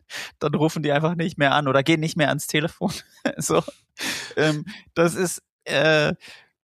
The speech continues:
also d-, d-, das ist das Ergebnis. Und, ähm, die Steam Machines sind jetzt nicht die so, so völlig verrückte Megamaschinen, sondern das sind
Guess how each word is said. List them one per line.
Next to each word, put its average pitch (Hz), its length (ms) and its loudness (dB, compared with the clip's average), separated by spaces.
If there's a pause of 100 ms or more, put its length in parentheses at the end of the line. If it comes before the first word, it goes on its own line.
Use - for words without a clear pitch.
(460)
also 147 240 2
d-, 135 240 -2
d-, 135 180 -4
das 165 220 0
ist 180 100 -2
das 175 100 4
Ergebnis. 175 560 0
Und, 143 360 -2
ähm, 135 420 2
die 131 120 -4
Steam 170 260 0
Machines 165 400 2
sind 156 180 0
jetzt 143 220 -2
nicht 160 360 -2
die 151 360 -2
so, 135 320 0
so 127 160 -4
völlig 147 340 0
verrückte 127 880 2
Megamaschinen, 120 920 2
sondern 127 280 2
das 120 140 -2
sind 120 340 -6